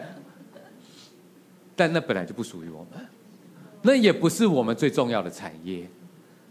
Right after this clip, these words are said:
所以神若取走，他比我们更知道要在我们的生命里面发生什么样的事情。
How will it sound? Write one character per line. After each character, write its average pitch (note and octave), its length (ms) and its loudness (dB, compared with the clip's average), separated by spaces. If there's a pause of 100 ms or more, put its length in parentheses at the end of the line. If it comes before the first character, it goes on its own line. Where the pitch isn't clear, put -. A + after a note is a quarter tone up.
(220)
所 E3 80 0
以 - 20 0
神 G2+ 380 -6
若 A#2 260 -2
取 - 300 -12
走， G2+ 260 -10 (140)
他 D#3 140 0 (180)
比 G#3+ 320 4
我 F#3 240 4
们 G2 180 -4
更 C3+ 220 0
知 A2+ 220 -8
道 A2 280 2 (800)
要 E3+ 140 2
在 F3 160 4
我 B2+ 40 0
们 G#2 80 -4
的 G2 80 -4
生 A#2+ 200 -2
命 B2+ 180 -2
里 F#2+ 60 -8
面 F#2 180 -8
发 F2+ 180 -4
生 G2 160 -10
什 F#2+ 160 -12
么 D#2 80 -18
样 E2 220 -10
的 D#2+ 80 -16
事 - 160 -20
情。 - 220 -20